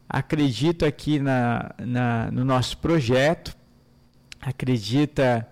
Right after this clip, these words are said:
em nós, eu falo, "Por que acredita?" Porque pra um pai, a não ser que seja adulto, mas pra um pai e uma mãe deixar o seu filho aqui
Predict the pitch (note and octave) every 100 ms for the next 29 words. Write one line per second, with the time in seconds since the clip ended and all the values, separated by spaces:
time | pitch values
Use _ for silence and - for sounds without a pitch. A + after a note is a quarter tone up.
0 | - D3+ E3 B2+ B2+ D3+ D3+ C3+ A#2+ C3
1 | B2 B2 - D3 - C#3 B2 C3 A#2+ G2
2 | G#2+ G#2+ - - - - - - - C3+
3 | - C#3+ A#2+ D#3 D#3+ - B2+ C3+ C3 A#2
4 | A2+ A#2 C3+ - F3 - F3 D3+ D3+ A#2
5 | C#3 B2 A#2+ A#2 - E3 D#3 C#3 D3 D3
6 | C#3 A#2+ B2 C3 B2 C#3 C3 D3+ C3 -
7 | C3 C3 - - A#2 C3 C3+ G#2